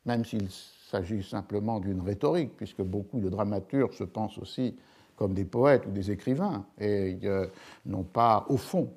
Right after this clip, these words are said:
de réticence, au contraire, par rapport à la publication imprimée de leurs textes, mais néanmoins, la logique du genre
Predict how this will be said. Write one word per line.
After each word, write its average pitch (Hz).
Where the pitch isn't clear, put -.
de 107
réticence, 127
au 117
contraire, 123
par 107
rapport 104
à 98
la 98
publication 98
imprimée 165
de 107
leurs 101
textes, -
mais 120
néanmoins, 165
la 113
logique 160
du 117
genre 139